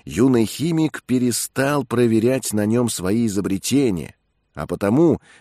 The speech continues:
белобрысый М Н С не имел полной уверенности, в какой из заветных склянок, что хранились в обувной коробке под Вовкиной кроватью,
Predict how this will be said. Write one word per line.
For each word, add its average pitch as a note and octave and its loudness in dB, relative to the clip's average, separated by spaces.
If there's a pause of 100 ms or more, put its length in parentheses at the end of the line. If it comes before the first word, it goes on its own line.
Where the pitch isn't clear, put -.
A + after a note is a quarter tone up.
белобрысый G#2 0
М G#2+ 2
Н E2 -4
С D3+ -2 (540)
не B2 0
имел D3+ 2
полной G2 2
уверенности, F#2 -2 (200)
в - -18
какой A#2 0
из F2+ -6
заветных F2 -2
склянок, D3 -4 (320)
что - 0
хранились A#2 2
в G2+ 2
обувной A2 2
коробке G#2 0
под F#2+ -2
Вовкиной G#2 0
кроватью, G2+ -2